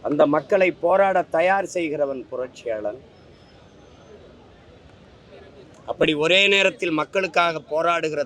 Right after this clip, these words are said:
தலைவனாகவும் போராட தயார் செய்கிற புரட்சியாளனாகவும் வாழ்ந்த மாபெரும்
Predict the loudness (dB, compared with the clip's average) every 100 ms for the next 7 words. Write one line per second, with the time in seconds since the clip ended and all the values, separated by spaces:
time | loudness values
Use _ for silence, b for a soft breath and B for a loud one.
0 | -4 -4 -4 -4 -4 -4 -8 -12 -10 -4
1 | -4 -4 -6 -4 -2 -2 -6 -10 -8 -8
2 | -6 -8 -6 -4 -4 -4 -8 -10 -6 -6
3 | -6 -6 -6 -10 -20 -20 -20 -20 -20 -20
4 | -20 -20 -20 -6 0 2 0 -4 -6